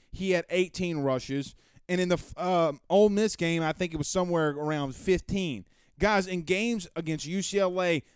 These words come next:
McNeese, Central Michigan, Mississippi State, he has four, two, one.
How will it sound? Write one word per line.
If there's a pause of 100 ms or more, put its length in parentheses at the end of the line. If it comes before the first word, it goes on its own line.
(120)
McNeese,
Central
Michigan,
Mississippi
State,
he
has
four, (380)
two, (280)
one.